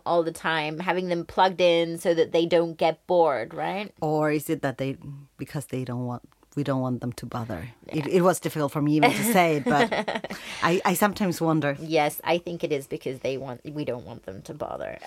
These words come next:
Speaker 1: <laughs> And sometimes it's okay, <laughs> but not all the time. <laughs>
Speaker 2: But spoon feeding them, this is the important thing.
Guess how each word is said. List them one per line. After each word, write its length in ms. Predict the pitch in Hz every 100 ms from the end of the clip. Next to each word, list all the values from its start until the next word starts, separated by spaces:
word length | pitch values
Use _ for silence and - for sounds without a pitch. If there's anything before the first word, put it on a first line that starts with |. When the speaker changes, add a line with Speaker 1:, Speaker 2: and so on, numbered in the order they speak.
| -
Speaker 1:
<laughs> 1000 | - 127 - - - - - - - -
And 140 | 277 311
sometimes 340 | 427 415 320
it's 160 | 262 208
okay, 440 | 156 156 151 151 - - - _
<laughs> 760 | - - 1077 1077 1077 1077 339 -
but 100 | 277
not 160 | 285 262
all 180 | 208
the 80 | 185
time. 220 | - 175 -
<laughs> 60 |
Speaker 2:
But 180 | 220 240
spoon 420 | - - 302 302
feeding 460 | 269 302 302 247 196
them, 360 | 165 147 156 151
this 220 | 214 208
is 140 | 226
the 100 | -
important 460 | 190 175 175 143 147
thing. 320 | 117 113 135